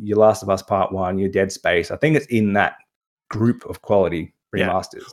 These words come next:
Speaker 2: Well, and, like, you've said so many things that are, like, I wanna, like, jump in. I have, I, this is the Ben show when we're talking about Metroid Prime. Sorry, I know nothing about Metroid Prime, but, like, we've
Speaker 1: Jump
Speaker 2: talked
Speaker 1: in.
Speaker 2: about,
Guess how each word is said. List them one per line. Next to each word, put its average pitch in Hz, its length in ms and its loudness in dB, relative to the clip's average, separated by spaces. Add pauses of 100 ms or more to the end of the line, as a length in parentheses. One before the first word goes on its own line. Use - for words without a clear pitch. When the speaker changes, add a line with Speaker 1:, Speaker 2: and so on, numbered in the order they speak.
Speaker 2:
Well, 240 220 6
and, 202 220 4
like, 180 200 2
you've 170 100 -6
said 190 220 0
so 190 120 -2
many 165 140 2
things 151 260 0
that 131 100 6
are, 123 60 6
like, 107 240 6
I 117 100 4
wanna, 123 240 2
like, 107 180 0
jump 117 220 -2
in. 123 100 2
I 113 60 2
have, 117 200 2
I, 127 140 4
this 123 240 -2
is 131 100 -6
the 123 80 -2
Ben 113 220 4
show 98 280 2
when 113 180 -6
we're 107 80 -4
talking 117 220 -2
about 107 180 -2
Metroid 107 360 -4
Prime. 101 300 -2
Sorry, 95 280 0
I 104 80 2
know 107 140 0
nothing 107 320 -2
about 101 180 -2
Metroid 101 300 -8
Prime, 107 320 -6
but, 113 160 0
like, 123 200 4
we've 127 160 -2
Speaker 1:
Jump 131 160 4
Speaker 2:
talked 117 100 4
Speaker 1:
in. 143 60 4
Speaker 2:
about, 127 240 6